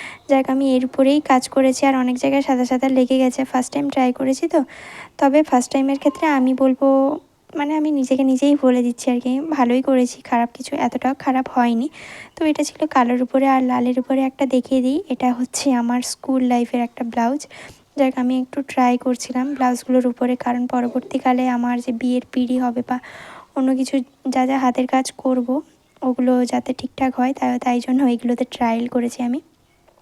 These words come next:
যাই হোক, এটা ছিল একটা লাল ব্লাউজ, আমার স্কুল লাইফের ব্লাউজ। এটার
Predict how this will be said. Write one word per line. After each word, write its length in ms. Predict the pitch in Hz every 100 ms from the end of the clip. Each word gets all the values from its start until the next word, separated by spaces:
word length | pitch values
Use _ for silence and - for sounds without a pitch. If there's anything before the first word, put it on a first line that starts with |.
| - - - - - -
যাই 160 | 294 277
হোক, 120 | 277
এটা 140 | 269 269
ছিল 160 | 277
একটা 180 | 269 269
লাল 240 | 254 262
ব্লাউজ, 300 | 262 269 277
আমার 180 | 262 254
স্কুল 280 | 254 - 269
লাইফের 340 | 262 254 269
ব্লাউজ। 340 | 247 254 262 277
এটার 340 | 254 254 254